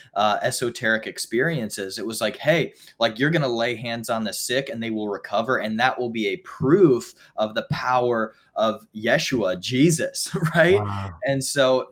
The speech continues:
Speaker 1: you know, a word of knowledge, a prophetic word, it's not just so all of us in church can feel really cool and, you know, like, cry on the floor. It's like, "Hey,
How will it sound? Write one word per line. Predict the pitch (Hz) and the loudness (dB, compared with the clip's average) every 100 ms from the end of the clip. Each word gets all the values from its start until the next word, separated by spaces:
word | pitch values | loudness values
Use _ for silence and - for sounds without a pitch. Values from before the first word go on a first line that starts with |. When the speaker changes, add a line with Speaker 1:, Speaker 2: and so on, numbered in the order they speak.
| 113 | -12
Speaker 1:
you | 123 131 | -8 -4
know, | 123 - | -2 -2
a | |
word | 127 131 147 | 0 2 2
of | 131 | 0
knowledge, | 127 147 160 113 | 0 2 2 0
a | 95 | -6
prophetic | - 123 - 143 143 | -10 -8 -4 -4 -2
word, | 120 156 143 | -2 -2 -2
it's | 110 135 | -4 -4
not | 131 165 147 | -2 -2 -2
just | 139 143 - | -4 -4 -2
so | 131 127 - _ 113 - | -2 -2 -8 _ -12 -2
all | 131 131 | 2 2
of | 123 | 0
us | 120 123 120 | -2 -2 -4
in | 104 | -8
church | - 123 139 139 - | -8 -2 -2 -2 -8
can | 113 110 | -8 -8
feel | - 120 113 | -4 -4 -2
really | 113 110 104 - | -2 -2 -2 -6
cool | - 127 131 127 113 | -2 2 2 2 -2
and, | 98 90 _ _ | -4 -10 _ _
you | 113 | -4
know, | 110 107 110 104 107 98 _ | -2 0 -2 -6 -12 _ _
like, | 110 110 | -4 -4
cry | - 123 120 113 | 0 2 2 2
on | 104 | -2
the | 90 | -6
floor. | - 117 160 165 107 | -8 -2 2 2 0
It's | 104 | 0
like, | 113 110 | -2 0
"Hey, | 151 160 | 0 0